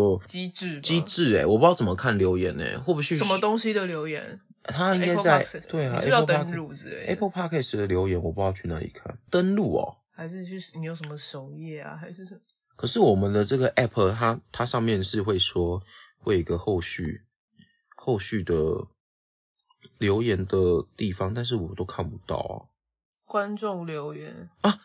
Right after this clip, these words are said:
Speaker 2: 有，有，有，
Speaker 1: 有欸，
Speaker 2: 有，有，有。
Speaker 1: 人家那么久以前了。
Speaker 2: 啊，十月二十四号，哎，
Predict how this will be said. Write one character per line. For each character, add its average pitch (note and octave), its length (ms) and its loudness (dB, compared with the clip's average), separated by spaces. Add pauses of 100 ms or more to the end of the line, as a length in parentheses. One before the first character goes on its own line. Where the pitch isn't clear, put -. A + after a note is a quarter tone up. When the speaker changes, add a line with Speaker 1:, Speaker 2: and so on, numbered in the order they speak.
(120)
Speaker 2:
有， A#2 120 -4
有， B2+ 160 4
有， - 20 6
Speaker 1:
有 C4 80 8
欸， C#4+ 800 12
Speaker 2:
有， B3+ 60 6
有， - 20 4
有。 B3+ 80 -2 (340)
Speaker 1:
人 C#4+ 120 -2
家 D#4+ 100 10
那 F4+ 100 8
么 F#4 120 10
久 E4 300 12
以 D#4 180 4
前 C4 320 0
了。 A3 640 4
Speaker 2:
啊， C#3+ 240 -2
十 A#2 200 0
月 B2+ 100 2
二 C3+ 140 0
十 B2 60 2
四 A2+ 260 -2
号， G#2 260 -2
哎， - 240 -8